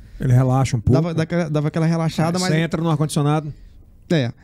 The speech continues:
Speaker 2: Aí depois voltava pro, pro pique outra vez.
Speaker 1: Eu só te perguntei isso porque muitas vezes a gente não procura ajuda médica. O cara, ele se automedica.
Speaker 2: É, rolava muito isso também.
Speaker 1: Ro-, automedica. E é um, hoje é um, se você me perguntar de saúde,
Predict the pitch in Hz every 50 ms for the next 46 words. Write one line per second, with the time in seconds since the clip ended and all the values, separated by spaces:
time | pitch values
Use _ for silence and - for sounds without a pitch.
0 | - - - - 143 170 185 214 214 - 226 220 160 202 214 208 - 208 202 214
1 | 202 190 - 190 202 202 196 180 165 - 180 185 - - - 190 190 - 190 185
2 | - 190 180 147 - 180 196 190 - - - - - - - - - - - -
3 | - - 165 - - 180 - - 190 180 175 165 - 160 165 208 185 - - -
4 | - 160 - - 165 156 156 180 214 202 - 180 127 107 120 147 175 175 139 131
5 | 123 113 131 139 - 151 147 147 - - 139 123 - 143 135 143 139 127 123 147
6 | 156 170 160 143 135 131 131 117 123 - - 120 107 - - - - - - -
7 | - - - - - - - - - - - - - - - - 147 143 143 147
8 | 139 131 127 - - - - - 147 147 - - - 143 147 160 - - 160 160
9 | 151 113 120 120 - - 87 78 - - - - - - - - - - - -
10 | - - - - - 107 101 104 107 101 92 95 101 104 98 104 110 107 - 127
11 | 113 101 - - 123 127 113 104 - - - - - 113 117 123 - - 139 139
12 | 156 - 160 151 139 117 107 117 107 - - 95 92 92 - - 139 139 143 151
13 | 156 160 - - 147 156 180 180 156 143 170 165 160 160 160 165 160 - - 143
14 | 135 - - 135 - - 151 139 156 143 135 - 143 127 - - - 120 120 135
15 | 151 156 147 143